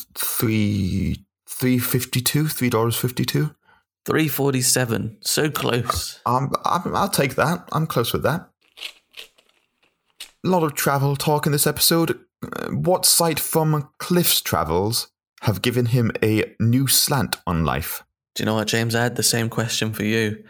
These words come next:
Speaker 1: Yeah.
Speaker 2: And he says, "You haven't lived till you've seen Bonanza dubbed in French Canadian."
Speaker 1: Yes, which, uh, is nice. Do you think that was when he was visiting Maggie?
Speaker 2: I'm not sure. I think it was the expo, when he went to, uh, the expo,
Speaker 1: Of
Speaker 2: maybe
Speaker 1: course,
Speaker 2: said.
Speaker 1: yeah.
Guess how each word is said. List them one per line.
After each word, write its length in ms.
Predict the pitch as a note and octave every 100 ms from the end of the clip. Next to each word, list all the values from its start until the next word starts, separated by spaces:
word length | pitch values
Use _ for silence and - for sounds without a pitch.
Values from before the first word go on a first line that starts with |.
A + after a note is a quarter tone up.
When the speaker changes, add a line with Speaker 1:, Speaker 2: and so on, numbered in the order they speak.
| - - - -
Speaker 1:
Yeah. 180 | F2+ -
Speaker 2:
And 80 | A2
he 60 | G#2+
says, 440 | A2+ A2 G#2+ -
"You 100 | G#2+
haven't 300 | A2 B2 B2+
lived 260 | A2+ A#2 -
till 120 | -
you've 200 | G#2+ G2+
seen 300 | - A#2+ A#2+
Bonanza 460 | A2 G#2+ A2+ A#2 A2+
dubbed 320 | - - -
in 80 | -
French 360 | - B2+ A#2+ -
Canadian." 680 | B2 A#2+ - A#2 A#2 B2 _ -
Speaker 1:
Yes, 480 | C#4 G2 - - - _
which, 260 | - - -
uh, 160 | A#2 -
is 180 | C#3 -
nice. 160 | G#2 - -
Do 100 | -
you 180 | D3 D3+
think 500 | D3+ - E3+ G#2 -
that 160 | B2+ G#2+
was 140 | G2
when 120 | G#2+ G#2+
he 60 |
was 180 | G2+ F#2+
visiting 540 | G2 G2 F#2+ G2+ F#2 -
Maggie? 540 | F#2+ G2+ - D2+ E2 _ _ _
Speaker 2:
I'm 100 | C#3+
not 140 | G3+ D3
sure. 160 | G#3+
I 60 | A3+
think 140 | A3
it 40 | F#3
was 160 | B2+
the 140 | B2+ A2+
expo, 560 | F3+ - - C3+ A2 - _ -
when 120 | B2+
he 60 |
went 180 | A#2+ A#2
to, 220 | - A#2 A2
uh, 140 | G#2
the 180 | F#2+ A2
expo, 360 | - - C#3+
Speaker 1:
Of 200 | B2+ A2+
Speaker 2:
maybe 120 | C3 A2
Speaker 1:
course, 120 | -
Speaker 2:
said. 180 | - G#2+
Speaker 1:
yeah. 280 | A2 A2